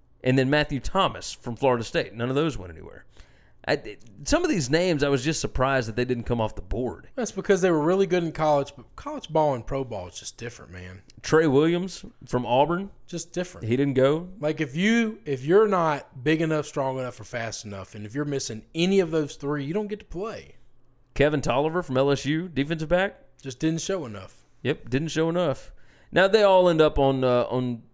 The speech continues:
Speaker 1: you know, practice
Speaker 2: Not, not
Speaker 1: squads.
Speaker 2: all of 'em. Some of 'em.
Speaker 1: A lot of them end
Speaker 2: A lot
Speaker 1: up
Speaker 2: of
Speaker 1: on
Speaker 2: 'em.
Speaker 1: practice squads. Uh, Daniel Pinero from Florida, he did not get drafted. He's a place kicker. He was the number one kicker in the country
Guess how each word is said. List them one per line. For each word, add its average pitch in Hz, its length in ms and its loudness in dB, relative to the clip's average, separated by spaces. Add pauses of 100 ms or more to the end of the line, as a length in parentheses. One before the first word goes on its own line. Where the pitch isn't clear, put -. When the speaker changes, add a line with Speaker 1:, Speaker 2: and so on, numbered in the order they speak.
(220)
Speaker 1:
you 151 120 -2
know, 92 180 -8 (920)
practice 147 340 4
Speaker 2:
Not, 180 140 4
not 262 60 8
Speaker 1:
squads. 285 140 8
Speaker 2:
all 160 80 4
of 135 140 0
'em. 127 120 -10 (120)
Some 202 220 0
of 110 180 -2
'em. 110 120 -14
Speaker 1:
A 127 40 4
lot 127 280 4
of 104 120 -6
them 95 200 -10
end 98 100 -6
Speaker 2:
A - 20 -4
lot 156 120 0
Speaker 1:
up 127 60 -2
Speaker 2:
of 95 80 -4
Speaker 1:
on 101 40 -14
Speaker 2:
'em. 104 60 -8
Speaker 1:
practice - 200 -16
squads. - 340 -14 (480)
Uh, 113 260 2 (160)
Daniel 160 400 4
Pinero 165 760 4 (300)
from 113 180 -10
Florida, 170 400 2 (640)
he 131 200 -2
did 143 100 0
not 135 180 2
get 120 140 -2
drafted. 113 340 2
He's 120 120 -4
a - 40 -14
place 120 240 2
kicker. 113 300 -6 (380)
He - 80 4
was 151 100 4
the 135 60 0
number 143 200 4
one 139 180 4
kicker 147 220 -2
in 117 120 0
the 107 60 -2
country 107 580 -8